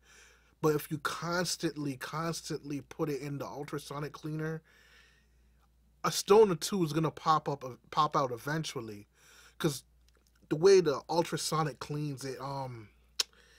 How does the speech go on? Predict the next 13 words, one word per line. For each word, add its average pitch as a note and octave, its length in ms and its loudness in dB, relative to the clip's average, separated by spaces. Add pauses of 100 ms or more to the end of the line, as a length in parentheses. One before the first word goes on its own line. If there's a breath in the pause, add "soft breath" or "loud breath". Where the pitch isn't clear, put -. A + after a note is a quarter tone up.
(300 soft breath)
it D#3 80 -2
uses E3+ 680 0 (120)
its - 220 -10
ultralights D#3+ 800 0
and D3+ 140 -4
it, C3+ 200 -6
it, D3 220 -14
it's D3+ 180 -12
a D#3 40 -2
little E3 240 2
bit D#3+ 140 0
of C#3+ 100 -2
force - 720 -6